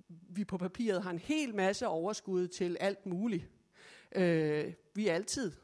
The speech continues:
hånden-, altså, det kommer I til at høre på, på søndag. Vi er altid lidt bagud, både på frivillige og også ø-, økonomisk. Men, øh, hvor der er hjerterum, er der husrum.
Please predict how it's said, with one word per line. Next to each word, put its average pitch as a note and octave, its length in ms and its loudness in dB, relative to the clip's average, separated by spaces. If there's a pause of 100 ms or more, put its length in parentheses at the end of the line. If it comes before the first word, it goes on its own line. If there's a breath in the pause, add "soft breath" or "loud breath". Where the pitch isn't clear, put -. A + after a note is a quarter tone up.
hånden-, D#3+ 400 -2
altså, C#3 260 -2 (600)
det - 80 -16
kommer F#3+ 200 0
I D#3 40 -4
til F3+ 120 -4
at E3 60 -2
høre D#3+ 120 -2
på, - 240 -8 (480)
på E3+ 120 -4
søndag. - 360 0 (920 loud breath)
Vi G#3+ 140 2
er C4 60 8
altid D4 340 4
lidt B3+ 220 4
bagud, G3+ 440 4
både G#3 300 2
på F#3 300 0
frivillige A#3+ 680 0
og F#3 280 2
også F3 400 0
ø-, G#3 220 -2
økonomisk. B3+ 680 2 (760 loud breath)
Men, C#4+ 440 6 (240)
øh, A3+ 540 8 (1300 loud breath)
hvor B3+ 240 4
der C4+ 80 0
er B3 60 0
hjerterum, A#3 500 -4
er - 80 -8
der G3 80 -6
husrum. A3+ 460 -6